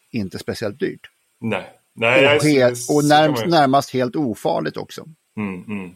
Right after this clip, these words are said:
Speaker 2: Ja, exakt. Och, och så är det ju, absolut. Eh, det f-, det finns, eh,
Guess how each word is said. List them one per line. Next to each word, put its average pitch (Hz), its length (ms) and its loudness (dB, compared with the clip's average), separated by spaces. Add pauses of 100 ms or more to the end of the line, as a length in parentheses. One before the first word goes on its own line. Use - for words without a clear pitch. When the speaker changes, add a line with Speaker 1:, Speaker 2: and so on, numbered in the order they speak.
(640)
Speaker 2:
Ja, 139 260 2
exakt. - 400 -2
Och, 113 340 -4
och 107 200 4 (420)
så - 180 -2
är 135 100 2
det 92 100 -4
ju, - 120 -8
absolut. 107 540 -8 (680)
Eh, 98 720 0
det 110 60 -2
f-, - 260 -6
det 113 200 -4
finns, 127 580 -4
eh, 113 400 2